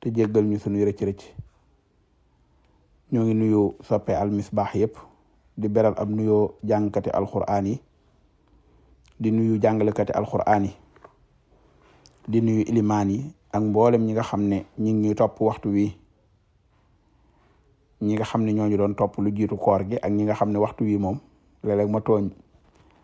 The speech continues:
looyeen yeeg siise siise yi, ne leen waxtu wu xëdd la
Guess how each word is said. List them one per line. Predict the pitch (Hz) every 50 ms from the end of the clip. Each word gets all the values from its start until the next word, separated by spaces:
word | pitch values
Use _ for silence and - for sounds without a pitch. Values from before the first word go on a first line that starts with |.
| _ _ _ _ _ _ _ _ _ _ _ _ _
looyeen | 113 110 117 113 110 107 104 104
yeeg | 104 104 104 101
siise | - - 117 110 110
siise | 101 107 107 98 104
yi, | 98 98 95 101 - - _ -
ne | 101 101 104
leen | 107 104 104
waxtu | 110 107 - - 131
wu | 107
xëdd | - - 117 101 98
la | 101 98 101